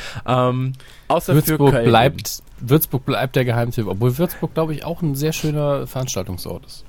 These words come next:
Speaker 1: Ja, glaub ich auch. Ähm, aber, ja, ich sag mal so, das wird dann ein sehr privates Ding in einer sehr großen Halle. <laughs> Das
Speaker 2: Wir
Speaker 1: ist, glaub
Speaker 2: spielen
Speaker 1: ich, die größte
Speaker 2: Twister.
Speaker 1: <laughs> ist, glaub ich, die größte Halle oder mit die größte Halle tatsächlich, ähm,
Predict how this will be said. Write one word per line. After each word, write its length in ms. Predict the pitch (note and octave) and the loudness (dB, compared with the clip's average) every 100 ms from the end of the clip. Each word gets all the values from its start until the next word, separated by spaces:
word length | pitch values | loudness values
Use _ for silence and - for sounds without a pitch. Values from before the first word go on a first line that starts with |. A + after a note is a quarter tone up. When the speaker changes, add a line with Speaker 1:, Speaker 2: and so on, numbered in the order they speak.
| - - - - | -20 -20 -20 -4
Speaker 1:
Ja, 240 | F#3 G#3+ C4+ G#4+ - E3 | 2 2 0 -6 -14 -4
glaub 240 | G3+ A3 | -2 -2
ich 140 | G3 | -2
auch. 280 | - - - - - | -6 -6 -10 -14 -2
Ähm, 320 | D#3+ D#3+ D3+ | 0 0 -2
aber, 380 | D#3+ F#3 G#3 G#3 - - - - - - - - - | -2 0 -2 -4 -14 -20 -20 -20 -20 -20 -20 -10 -4
ja, 220 | F#2+ F#2 - - | -2 -4 -10 -8
ich 80 | B2 | -4
sag 140 | E3 | -2
mal 80 | F3+ | 0
so, 160 | D3 E3 - C3+ | -2 -4 -6 -4
das 200 | C3+ C3 | -2 0
wird 180 | F3 | 0
dann 100 | F3+ | 0
ein 40 | C3+ | 0
sehr 220 | B2 E3 | 2 2
privates 680 | - - B2 A#2+ C3 A#2+ - | 2 0 2 2 0 -6 -2
Ding 260 | C3+ D3+ - - - | -2 -2 -6 -8 -2
in 120 | C3 | 2
einer 120 | B2+ | 2
sehr 260 | G#2+ C3 C#3 | 0 0 -2
großen 420 | - B2+ B2 A2 | -2 -2 0 0
Halle. 240 | A2+ A2 - | 2 0 0
<laughs> 40 | - - - F#5+ G5 - E5+ G5 - | -4 -4 -4 -2 0 0 0 -4 -4
Das 140 | C4 - | -6 -4
Speaker 2:
Wir 100 | - | 0
Speaker 1:
ist, 120 | G2+ | 2
glaub 120 | - | 4
Speaker 2:
spielen 140 | D#3 D#3 | 6 6
Speaker 1:
ich, 80 | |
die 60 | - | 6
größte 440 | C3+ C3 - D#2 - - - - | 4 4 2 -2 -4 -16 -18 -2
Speaker 2:
Twister. 260 | C4 A#3+ | 0 2
Speaker 1:
<laughs> 20 | G#3+ | 0
ist, 160 | F#3+ | 0
glaub 120 | - | 0
ich, 60 | G#3+ | 0
die 140 | - | -4
größte 580 | C3+ C3 G3+ - - A#3+ | -4 0 0 0 -4 -4
Halle 380 | B2 D3 G3+ C#4+ - | -2 -2 -2 -4 -2
oder 180 | - | 0
mit 180 | C#3+ - | 0 0
die 80 | - | -2
größte 440 | - F3+ F#3 E3 | 0 0 0 -2
Halle 340 | E3 E3+ B2 A2+ - | -2 -2 -4 -4 -6
tatsächlich, 680 | C3 B2 - B2+ B2 B2 - | -2 0 -2 -2 -2 -4 -2
ähm, 560 | A2+ A#2 A2 A2 G#2+ | 0 2 2 0 -2